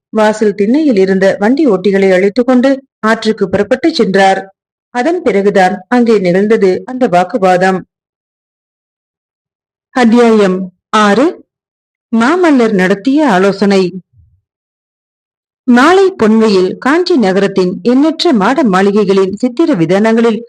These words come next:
செம்பர் கலவையை பூசி அந்த நகரத்தையே தங்கமயமாக்க முயன்று கொண்டிருந்தது.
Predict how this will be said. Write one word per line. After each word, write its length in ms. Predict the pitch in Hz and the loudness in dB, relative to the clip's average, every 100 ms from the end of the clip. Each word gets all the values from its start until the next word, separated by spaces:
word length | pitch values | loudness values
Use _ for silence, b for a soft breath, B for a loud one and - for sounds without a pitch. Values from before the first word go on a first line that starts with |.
| B | B
செம்பர் 480 | - 330 370 370 349 | -4 -2 0 0 -2
கலவையை 480 | - 185 190 196 180 | 0 0 2 0 0
பூசி 480 | 185 208 214 190 185 B - | 0 -2 0 -2 -4 B -2
அந்த 220 | 349 320 | 0 2
நகரத்தையே 800 | 175 196 294 320 240 190 185 185 233 | 0 0 0 0 0 2 0 0 -2
தங்கமயமாக்க 800 | 302 370 240 185 190 185 - 269 | 0 0 0 0 0 -2 0 0
முயன்று 360 | 208 294 320 | 2 0 0
கொண்டிருந்தது. 760 | 320 196 202 202 202 208 202 | -2 0 0 0 2 0 -2